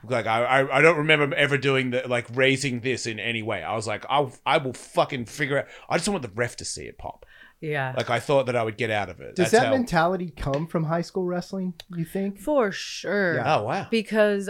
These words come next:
Speaker 2: I didn't have a lot of adult figures in my life. And when I started wrestling, it teaches you all the best shit, you know, tenacity, perseverance, you know, sacrifice, kind of, you know, um, dieting, all the good things that maybe a, a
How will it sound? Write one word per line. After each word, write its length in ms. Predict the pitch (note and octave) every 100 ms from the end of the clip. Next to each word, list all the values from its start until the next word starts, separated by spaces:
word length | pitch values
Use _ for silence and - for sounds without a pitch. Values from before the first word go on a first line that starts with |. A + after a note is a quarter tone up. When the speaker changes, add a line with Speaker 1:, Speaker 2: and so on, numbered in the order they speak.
| -
Speaker 2:
I 640 | F#3+ G#3 A3 A3 G#3+ G#3+ E3
didn't 220 | F#3 F#3
have 160 | F3+
a 20 | D#3+
lot 200 | E3 D#3+
of 240 | D3+ C#3 _ _ - _
adult 280 | E3+ E3 D#3+
figures 300 | G3+ F#3 G3
in 100 | G3+
my 120 | G3 F#3+
life. 280 | F#3+ G3 F#3+
And 100 | E3
when 100 | E3
I 60 |
started 300 | D#3 E3+ C#3
wrestling, 540 | D#3 F3 - D#3+ D#3 D3+
it 100 | D#3+
teaches 340 | F#3 E3+ D3
you 100 | D#3
all 120 | D#3
the 80 | D#3+
best 240 | D3+ D3+ C3+
shit, 320 | - C3 -
you 100 | F3+
know, 200 | C#3+ C3+ C3+
tenacity, 720 | F3 D#3+ D3 D#3 D3 D3 C#3+ - - -
perseverance, 840 | - D#3+ E3+ D#3 E3+ E3 D3+ C#3+ - - -
you 100 | - D#3
know, 100 | C#3+
sacrifice, 840 | - E3 E3+ - E3 D#3 D3+ -
kind 220 | - E3+
of, 220 | D3+ D3 C#3
you 120 | F3+
know, 240 | D3+ C#3 C#3+
um, 500 | C3 C#3+ C#3+ C#3 D3 - C#3+
dieting, 500 | E3+ E3+ E3 E3 E3
all 120 | F#3+
the 80 | F#3+
good 220 | F#3+ F3+
things 280 | F3+ F3 D3
that 340 | D#3+ D3+ D3
maybe 220 | F3+ E3
a, 140 | D#3 D#3
a 220 | -